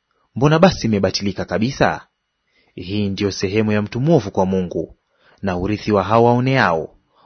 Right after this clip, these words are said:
waupokeao kwa Mwenyezi. Watoto wake wakiongezeka ni kwa upanga, na wazao wake hawatashiba chakula. Hao watakaosalia kwake watazikwa katika kufa,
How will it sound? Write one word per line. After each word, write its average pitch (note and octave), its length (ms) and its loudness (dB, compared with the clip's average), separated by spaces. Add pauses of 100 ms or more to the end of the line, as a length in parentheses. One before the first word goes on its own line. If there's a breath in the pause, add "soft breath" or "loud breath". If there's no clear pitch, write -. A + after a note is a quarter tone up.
waupokeao G2+ 680 4
kwa F#2 180 -2
Mwenyezi. F2+ 600 -6 (560)
Watoto F#2 380 -8
wake G#2+ 240 2
wakiongezeka A2 680 -2
ni A#2+ 80 -4
kwa C3 120 2
upanga, F#2 560 -2 (480)
na F#2+ 120 -4
wazao F#2+ 340 0
wake G#2 260 2
hawatashiba G#2 600 0
chakula. F2+ 580 -6 (580 soft breath)
Hao C#3 280 4
watakaosalia F#2+ 720 -2
kwake A2+ 540 0 (360 soft breath)
watazikwa F#2+ 560 -4
katika - 280 -4
kufa, - 540 -2